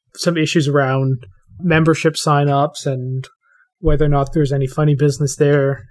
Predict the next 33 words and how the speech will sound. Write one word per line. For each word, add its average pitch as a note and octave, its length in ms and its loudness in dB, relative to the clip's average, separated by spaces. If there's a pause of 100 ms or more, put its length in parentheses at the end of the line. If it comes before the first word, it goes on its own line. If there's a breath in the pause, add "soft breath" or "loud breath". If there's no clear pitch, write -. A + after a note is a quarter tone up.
(140)
Listeners D3+ 340 0
can F3 80 2
go D#3 100 4
back D#3 240 0
to D3+ 80 -4
last D3+ 300 0
week's F3+ 300 -6
episode D3+ 600 0 (200)
where C#3+ 160 0
Stuart D3 320 0
and C#3 100 -2
I C#3 240 2
discussed D3 540 -2
that. E3 400 2 (1700 loud breath)
Overall, G#3 680 4
it's, - 560 -6 (1200 loud breath)
I, G#3 240 0
I - 80 0
don't D4 100 0
think D4 140 2
any F#3+ 180 2
of A3 60 4
these C3+ 160 2
debates C3 300 -4
have C#3+ 80 -2
actually C3+ 340 -2
been C#3+ 220 -2
all D3 340 0
that C#3 340 -4 (540 soft breath)
exciting D#3 600 0
and, D#3+ 320 0
or C#3+ 460 0 (140)
elucidating. D#3+ 760 0